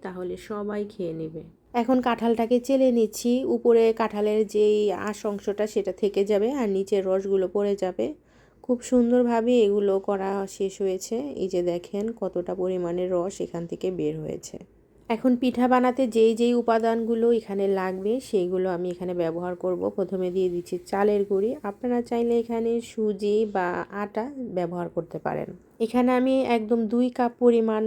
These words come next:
চালের গুঁড়া ব্যবহার করা হয়েছে। এই স্বাদটাকে বাড়ানোর জন্য এখন দিয়ে দিচ্ছি গুঁড়া দুধ, এখানে হাফ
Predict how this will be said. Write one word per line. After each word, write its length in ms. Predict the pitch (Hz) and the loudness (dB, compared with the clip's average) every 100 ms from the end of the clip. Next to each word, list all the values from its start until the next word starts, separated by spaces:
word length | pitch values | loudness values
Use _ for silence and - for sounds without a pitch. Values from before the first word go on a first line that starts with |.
| 220 | -2
চালের 280 | 220 226 220 | 0 2 2
গুঁড়া 240 | 202 202 214 | 0 -2 -2
ব্যবহার 400 | 226 185 180 185 | -2 -2 -2 -4
করা 240 | 185 185 185 185 | -2 -2 -2 0
হয়েছে। 360 | 190 180 - 240 _ 233 | -2 -2 -6 -10 _ 2
এই 80 | 240 - | 2 4
স্বাদটাকে 420 | 254 247 247 254 226 | 2 4 2 4 6
বাড়ানোর 360 | 202 208 220 214 | 6 6 4 2
জন্য 180 | 220 220 226 202 | 2 2 0 -2
এখন 160 | 208 202 | -4 0
দিয়ে 180 | 214 214 | 2 2
দিচ্ছি 280 | 208 208 - 202 190 | 0 -4 -6 -4 0
গুঁড়া 240 | 220 214 202 | 2 4 2
দুধ, 140 | 202 240 220 | 0 0 -2
এখানে 260 | 220 226 240 226 | 0 2 2 0
হাফ 260 | 202 214 | -4 -2